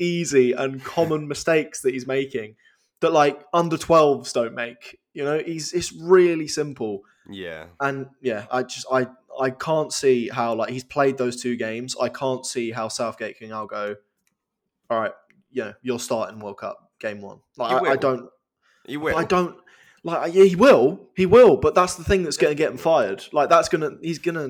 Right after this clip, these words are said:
Speaker 1: he's already said he's gonna step down, I think, after the World
Speaker 2: Yeah,
Speaker 1: Cup.
Speaker 2: I saw that.
Speaker 1: Um, but,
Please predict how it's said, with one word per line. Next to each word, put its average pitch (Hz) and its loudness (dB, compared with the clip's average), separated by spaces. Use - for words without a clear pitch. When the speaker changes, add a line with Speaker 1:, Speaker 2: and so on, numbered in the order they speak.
Speaker 1:
he's 156 -10
already 185 4
said 160 -2
he's 135 -6
gonna 131 -8
step - -2
down, 127 -4
I 101 -8
think, 101 -16
after 110 -6
the 107 -10
World 107 -8
Speaker 2:
Yeah, 117 -6
Speaker 1:
Cup. 101 -8
Speaker 2:
I 196 -18
saw 95 -18
that. 92 -20
Speaker 1:
Um, 110 -6
but, 127 0